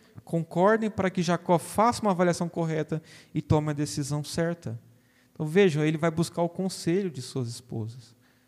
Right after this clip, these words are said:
aquelas que são suas auxiliadoras, mesmo que em pecado nesse sentido, em relação a ter mais de uma esposa, pois a Bíblia ordena a monogamia,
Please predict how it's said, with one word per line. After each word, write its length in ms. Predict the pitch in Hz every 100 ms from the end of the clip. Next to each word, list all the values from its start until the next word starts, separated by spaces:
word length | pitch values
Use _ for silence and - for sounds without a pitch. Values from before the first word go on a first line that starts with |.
| _ _ -
aquelas 400 | - 135 135 -
que 120 | 135
são 240 | - 135
suas 260 | 120 143 131
auxiliadoras, 920 | 131 - 135 131 139 160 127 - - _ _ _ -
mesmo 320 | 147 170 170
que 140 | -
em 100 | 160
pecado 560 | 156 160 - 156 165 156
nesse 200 | 151 -
sentido, 680 | - 135 - - 175 135 117 - -
em 60 | 139
relação 320 | 143 139 151
a 40 |
ter 180 | 143 156
mais 260 | 143 151 160
de 80 | 156
uma 140 | 151
esposa, 680 | 131 - 135 165 175 127 113 - _ _
pois 160 | - 139
a 80 | 139
Bíblia 260 | 139 135
ordena 580 | 139 131 131 151 151 131 - _
a 60 | 135
monogamia, 1000 | 139 143 147 131 123 131 165 160 123